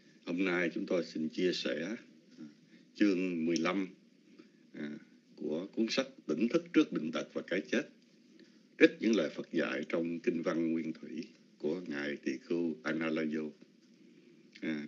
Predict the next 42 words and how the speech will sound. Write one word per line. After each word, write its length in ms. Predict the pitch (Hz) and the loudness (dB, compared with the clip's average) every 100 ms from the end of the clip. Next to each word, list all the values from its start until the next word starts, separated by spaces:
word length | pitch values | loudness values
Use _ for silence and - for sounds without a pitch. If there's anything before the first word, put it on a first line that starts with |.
| - | 2
chương 220 | 107 104 | 4 6
mười 120 | 85 | 4
lăm 240 | 76 101 104 | 4 4 4
này, 340 | 87 82 76 - - | 4 4 0 -6 -10
à, 220 | 78 76 - - | -8 -8 -14 -6
đề 160 | - 80 | 2 2
cập 320 | - - - | 2 -2 0
đến 200 | 98 98 | 0 0
một 140 | 101 - | -2 -4
bài 160 | - - _ _ _ _ _ _ _ _ _ _ _ _ 78 | -6 -8 _ _ _ _ _ _ _ _ _ _ _ _ -2
kinh, 240 | 95 92 78 - - - - - - - | 0 0 -6 -20 -20 -10 -10 -10 -16 -12
câu 220 | - 87 80 - | -2 0 0 -2
chuyện, 300 | 67 78 - - - | -4 -6 -12 -16 -16
à, 40 | - - - | -16 -16 -14
để 80 | - | 0
hướng 220 | - 151 - _ _ _ | 2 4 0 _ _ _
dẫn 380 | 107 - - 110 71 | -4 -4 -4 -4 -6
một 100 | - - | -8 -10
vị, 160 | 69 76 - - - - | -12 -12 -16 -20 -20 -14
à, 140 | 71 73 | -12 -4
cư 200 | - 101 | 2 4
sĩ 320 | 87 76 78 98 | 4 0 0 0
Bà 120 | 80 | 0
La 140 | 73 76 | 0 -2
Môn, 280 | 87 82 80 - - - - - - - - - - - - - - - - | 0 -2 -4 -12 -20 -20 -20 -20 -20 -20 -20 -20 -20 -20 -20 -20 -20 -20 2
trước 160 | 139 - | 2 2
khi 160 | - | 0
lâm 200 | 85 85 | 0 0
chung, 280 | 78 90 80 - - | 0 -2 -2 -6 -4
trước 100 | 101 | -2
khi 120 | - | 0
ông 260 | 78 80 80 | 0 0 -2
qua 160 | - 80 | -2 -2
đời, 300 | 80 73 67 - | -4 -6 -8 -6
hướng 200 | 95 120 | 0 0
cái 80 | 117 | 0
tâm 260 | 95 85 82 | 0 0 -2
đến 220 | 82 95 90 | -4 -6 0
bốn 220 | 110 160 | 2 2
cái 100 | - | -2
tâm 220 | - 123 | -4 -2
phạm 280 | - - - | -4 -8 -12